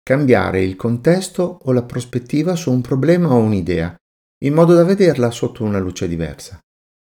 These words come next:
George Bernard Shaw ha detto: "Il problema più grande con la comunicazione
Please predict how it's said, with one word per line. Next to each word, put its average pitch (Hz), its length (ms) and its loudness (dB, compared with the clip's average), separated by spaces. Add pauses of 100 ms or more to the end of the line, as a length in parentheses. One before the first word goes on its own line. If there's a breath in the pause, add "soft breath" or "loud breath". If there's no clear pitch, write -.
(640)
George 101 380 0
Bernard 92 480 -2
Shaw 110 420 6 (360)
ha 101 80 2
detto: 98 540 0 (360)
"Il 110 200 -2
problema 131 600 4
più 107 140 -6
grande 87 580 -2
con 120 220 4
la 101 100 0
comunicazione 120 920 -2